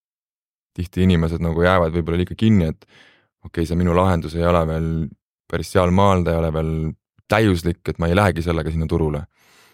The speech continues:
Aga, aga siis lõpuks sa jäädki hiljaks oma lahendusega. Et, et ikkagi võib-olla mitte ideaalne otsus on parem kui üldse mitte otsustada. Et, et ikkagi tuleb otsuseid teha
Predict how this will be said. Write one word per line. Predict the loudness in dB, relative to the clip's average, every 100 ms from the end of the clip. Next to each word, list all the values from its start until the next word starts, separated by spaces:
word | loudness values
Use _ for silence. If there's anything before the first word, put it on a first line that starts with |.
| _ _ _ -8
Aga, | -6 -4 -4 -4 -4
aga | -4 -4
siis | -4 -2
lõpuks | -4 -4 -2
sa | 0 2 2 2 0 2
jäädki | 0 0 2 2
hiljaks | 2 0 -8
oma | -2 2
lahendusega. | 2 0 -4 -10 -10 _ _ _ _ _ _ _ _ -6
Et, | -4 -6 -8 -6
et | -4
ikkagi | -6 -6 -6 -4 -2 -4 -6 -8 _ _ _ _ _ _ _ _ _ _ _ _ _ _ 0
võib-olla | 2 4 4 4 4 2
mitte | 0 0 2
ideaalne | 4 4 4 0
otsus | -2 -2
on | 2
parem | 4 2 2
kui | 2 0
üldse | -2 -4
mitte | -4 -6 -6 -4
otsustada. | -4 -6 -12 -8 -8 -10 _ _ -20 -12
Et, | -8 -6 -8
et | -10 -10
ikkagi | -8 -2 2
tuleb | 2 2
otsuseid | -2 -8 0
teha | 4 4